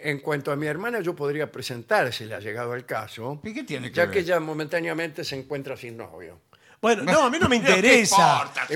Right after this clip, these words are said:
Speaker 3: A mí no
Speaker 1: ¿para
Speaker 3: me
Speaker 1: qué me preguntan si tengo
Speaker 2: Bueno,
Speaker 1: hermana?
Speaker 2: bueno.
Speaker 3: Pero
Speaker 1: A mí
Speaker 3: no.
Speaker 1: las veces que me preguntan si tengo hermana es para salir con ella.
Speaker 2: No,
Speaker 3: No,
Speaker 2: porque
Speaker 3: digo, ¿para quién cuida al, al
Speaker 2: Claro.
Speaker 3: menino? ¿Quién va a cuidar al menino cuando
Speaker 1: ¿A quién?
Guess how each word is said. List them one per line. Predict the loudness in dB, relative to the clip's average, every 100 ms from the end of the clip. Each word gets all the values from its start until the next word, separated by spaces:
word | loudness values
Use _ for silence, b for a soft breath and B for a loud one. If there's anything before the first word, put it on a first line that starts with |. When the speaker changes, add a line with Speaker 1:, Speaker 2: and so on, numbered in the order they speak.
| 4
Speaker 3:
A | 6
mí | 8
no | 8
Speaker 1:
¿para |
Speaker 3:
me | 6
Speaker 1:
qué | 2
me | 2 2
preguntan | 0 0 0 0
si | -2
tengo | -2 -2 0
Speaker 2:
Bueno, | 2 4
Speaker 1:
hermana? | 4 2 -4
Speaker 2:
bueno. | -4 -4 -4 -8 -2
Speaker 3:
Pero | 2 2
Speaker 1:
A |
mí | 4
Speaker 3:
no. | 6
Speaker 1:
las | 6
veces | 4 0 0
que | -2
me | -4
preguntan | -4 -6 -6 -6 -6
si | -8
tengo | -8 -6 -4
hermana | -2 -2 -2 -6 b b
es | -8 -6
para | -4
salir | -4 -4 -6 -8
con | -10 -12
ella. | -14 -14 -4
Speaker 2:
No, | 0 4
Speaker 3:
No, | 6 6
Speaker 2:
porque | 6 6
Speaker 3:
digo, | 6
¿para | 6 2 0
quién | -2 -4
cuida | 0 2 4 4
al, | 4 0
al | -2 -2
Speaker 2:
Claro. | 0 4 4
Speaker 3:
menino? | 4 2 0
¿Quién | 0 2
va |
a | 2
cuidar | 2 4 2
al | 0
menino | -2 -4 -2 0 -2 -4 b b b b
cuando | -2 0 2 0 2
Speaker 1:
¿A | 0 0
quién? | 0 2 0